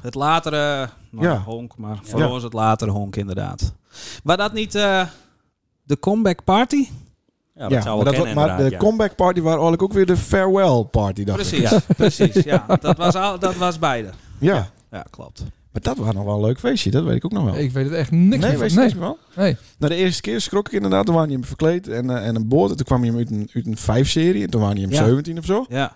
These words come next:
Speaker 1: ja,
Speaker 2: In
Speaker 1: ja.
Speaker 2: mijn ogen waren je hem toen nog hele kleine jonkies,
Speaker 1: Ja.
Speaker 2: want die kwamen natuurlijk
Speaker 1: <laughs>
Speaker 2: jaren en jaren ouder.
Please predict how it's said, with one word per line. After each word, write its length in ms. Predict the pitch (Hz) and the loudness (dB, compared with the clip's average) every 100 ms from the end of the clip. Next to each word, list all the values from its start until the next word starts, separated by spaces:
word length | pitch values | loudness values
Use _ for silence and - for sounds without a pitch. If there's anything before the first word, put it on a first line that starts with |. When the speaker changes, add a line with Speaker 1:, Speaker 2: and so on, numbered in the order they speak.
| _ | _
Speaker 1:
ja, 220 | 120 123 113 | -8 -8 -2
Speaker 2:
In 120 | 127 | 0
Speaker 1:
ja. 60 | 123 | 0
Speaker 2:
mijn 180 | 123 | 0
ogen 240 | 120 120 113 | 2 2 2
waren 200 | 113 107 | -2 -2
je 60 | |
hem 140 | 104 107 | -8 -6
toen 140 | 113 | -2
nog 100 | 107 | 0
hele 200 | 127 143 | 2 2
kleine 260 | 123 104 101 | 2 0 2
jonkies, 240 | 127 196 | 0 0
Speaker 1:
Ja. 40 | 202 | -2
Speaker 2:
want 120 | - | -4
die 80 | - | -2
kwamen 180 | 98 139 | 4 4
natuurlijk 340 | 107 - 165 101 101 | 4 4 4 2 -4
Speaker 1:
<laughs> 160 | 113 170 | -2 0
Speaker 2:
jaren 360 | 143 110 110 | 0 -2 -4
en 80 | 107 | -4
jaren 320 | 110 110 104 | -2 -2 -4
ouder. 340 | 107 127 160 | -2 0 -2